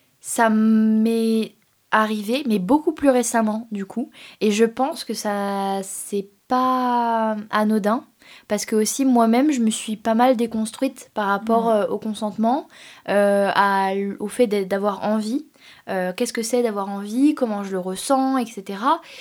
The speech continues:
Speaker 1: Et du coup, c'est, hum, C'est, bon, aussi en trouvant des partenaires, euh, respectueux, hein, qu'on se le dise. <laughs> Mais, euh, oui, je pense que ça, c'est, c'est pas anodin par rapport à ma démarche aussi intellectuelle à côté, euh,
Speaker 2: Mhm.
Speaker 1: et féministe,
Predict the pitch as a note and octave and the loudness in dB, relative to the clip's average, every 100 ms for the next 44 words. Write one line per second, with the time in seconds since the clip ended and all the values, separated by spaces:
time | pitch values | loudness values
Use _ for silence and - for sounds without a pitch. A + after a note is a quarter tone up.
0 | - - G#3+ F#3+ A3 E4 - - A3+ G#3+ | -20 -10 -6 -6 -4 -4 -6 -4 -2 0
1 | G#3 G#3 G3+ G3+ G3+ G3+ G3 G3 F#3+ G3 | 0 -2 -2 -4 -4 -6 -6 -8 -10 -10
2 | F#3+ - - _ _ - A3 G3 G3+ G#3 | -18 -20 -20 _ _ -10 -8 -4 -4 -2
3 | A#3 G3+ C4 A3+ - G#3 G3+ G3+ F#3 G#3+ | -2 -2 -2 -2 -4 -4 -2 -2 -4 -4
4 | G3 G3 F#3 F3+ F3+ F3+ - - A#3 B3 | -2 -2 0 0 -2 -8 -12 -10 0 2
5 | A#3 G3 F#3 F#3 F3+ F#3 F#3+ D4+ A3 F#3+ | 0 -4 -8 -10 -6 -6 0 0 0 -4
6 | F#3+ F#4 - - G#3 G3+ A3 G#3+ G#3 G3+ | -8 -10 -10 -10 -4 2 4 4 4 4
7 | G#3 G3+ G#3 D#4 - C#4+ D4+ A#3+ - G3 | 4 2 2 0 2 -2 -2 -2 2 6
8 | F#3+ G3 F#3+ - G3+ F#3+ G#3 A#3 C4 C4+ | 6 6 0 -6 -6 -4 -4 4 8 8
9 | C4 A#3+ A3+ A3+ A3+ G3+ G3+ A#3+ A#3 G#3+ | 6 4 4 2 -2 0 2 2 4 2
10 | G3 F#3+ G3 G#3+ A#3 - A3 A#3+ A3+ G#3 | 2 0 0 2 0 0 -6 -2 -4 -4
11 | G3 - A3+ G#3 G#3 G3 A3+ A#3 G#3+ G3 | -6 -2 0 0 -2 -4 0 2 2 2
12 | G3 F#3+ G3+ G3+ G#3 C4 C#4 - | 0 -2 -4 0 2 2 0 -10